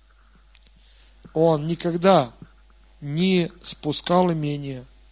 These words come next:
Он прилежно помогал своему папе. Работал на поле, сеял, жал,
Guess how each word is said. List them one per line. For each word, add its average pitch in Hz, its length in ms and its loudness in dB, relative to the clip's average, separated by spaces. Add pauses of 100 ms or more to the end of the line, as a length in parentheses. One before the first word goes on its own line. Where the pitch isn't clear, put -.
(880)
Он 165 220 0
прилежно 170 640 4
помогал 147 560 -2
своему 143 420 -6
папе. 135 480 -2 (1300)
Работал 160 580 8
на 151 120 4
поле, 170 580 4 (540)
сеял, 175 680 2
жал, 156 500 -2